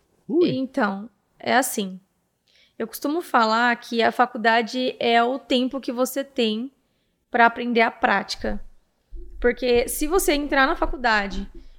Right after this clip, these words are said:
Speaker 2: com o intuito de só aprender o que eles vão te passar em sala de aula, você não se apaixona pela profissão.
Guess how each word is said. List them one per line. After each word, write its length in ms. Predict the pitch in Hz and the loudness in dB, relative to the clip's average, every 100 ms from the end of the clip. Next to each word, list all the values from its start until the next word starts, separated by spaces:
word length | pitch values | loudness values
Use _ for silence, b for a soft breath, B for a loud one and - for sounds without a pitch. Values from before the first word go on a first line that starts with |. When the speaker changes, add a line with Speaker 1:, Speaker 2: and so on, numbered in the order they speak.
| b | b
Speaker 2:
com 160 | - 262 | -4 0
o 40 | |
intuito 720 | 254 269 294 269 233 - 240 220 | 2 0 0 0 0 -4 -4 -2
de 160 | 220 | -2
só 180 | 254 302 | 0 2
aprender 400 | 359 359 302 240 | 0 -2 0 0
o 60 | 226 | 0
que 80 | |
eles 120 | 247 226 | -2 -2
vão 120 | 247 | -4
te 100 | - | -2
passar 380 | 254 247 - 247 | 0 0 0 -2
em 80 | |
sala 280 | 330 294 233 | -2 0 0
de 140 | 220 214 | 0 0
aula, 540 | 220 247 220 202 - | 2 2 0 -6 -12
você 220 | 240 247 254 | -4 -2 0
não 100 | 262 | -2
se 100 | 285 | -2
apaixona 340 | 285 294 254 | -4 -4 -4
pela 140 | 233 247 | -6 -6
profissão. 480 | 247 - 220 190 | -6 -8 -8 -10